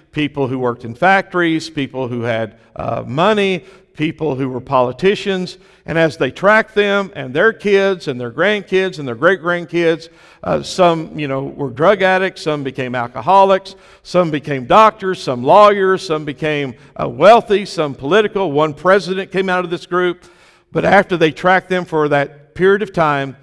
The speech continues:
the number one thing that everybody said, no matter who they were, that made happiness come about in their life was good relationships.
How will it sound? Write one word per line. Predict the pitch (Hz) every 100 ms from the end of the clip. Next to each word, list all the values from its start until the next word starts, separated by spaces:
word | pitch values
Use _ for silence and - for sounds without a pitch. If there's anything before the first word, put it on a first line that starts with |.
| _ _ _
the | - 160
number | 143 143 170 220 226 269
one | 240 240 240 240
thing | 190 156 131 131 135 - _ -
that | 143 143
everybody | 151 175 190 190 208 226
said, | - 175 143 131 131
no | 131
matter | 135 123
who | 147 185
they | 214
were, | 185 147 131 123 - - _
that | - 143
made | 123 143 165 185 196
happiness | 131 151 170 170 175 180 - - _ _ _ _ _
come | - 156
about | 151 156
in | 160
their | 160 147
life | 139 131 127 - _ -
was | 127 131 107
good | 101 135 135
relationships. | 131 139 143 120 - 120 - - 123 - -